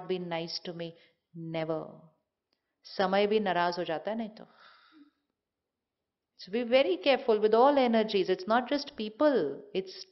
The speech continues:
time, it's wealth, it's body, it's everything।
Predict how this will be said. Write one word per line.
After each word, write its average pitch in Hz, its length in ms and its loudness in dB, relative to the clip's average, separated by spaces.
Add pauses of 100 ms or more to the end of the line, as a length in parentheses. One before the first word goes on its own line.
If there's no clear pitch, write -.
time, 180 500 -6
it's 175 300 -10 (100)
wealth, 190 420 -2
it's 175 260 -8 (140)
body, 185 420 0
it's - 360 -8
everything। 226 420 -8